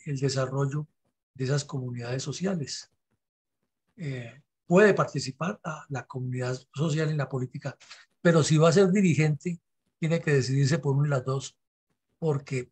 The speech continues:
pan y pedazo de arepa debajo del brazo no funcionan, ni aquí ni allá. Entonces llegamos ya al final,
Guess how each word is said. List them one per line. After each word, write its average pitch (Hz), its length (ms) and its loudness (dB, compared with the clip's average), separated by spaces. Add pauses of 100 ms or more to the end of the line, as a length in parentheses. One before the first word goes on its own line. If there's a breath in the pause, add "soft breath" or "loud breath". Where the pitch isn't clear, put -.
(120)
pan 180 360 4
y 185 100 2
pedazo 139 440 2
de 147 60 4
arepa 135 300 -2
debajo 135 280 -2
del 139 100 -2
brazo 147 340 -4
no 147 100 -2
funcionan, 160 440 0 (880)
ni 127 80 -8
aquí 127 200 -8
ni 160 80 0
allá. 143 260 0 (640 loud breath)
Entonces 196 280 6
llegamos 202 720 6
ya 185 120 6
al 180 100 4
final, 208 460 4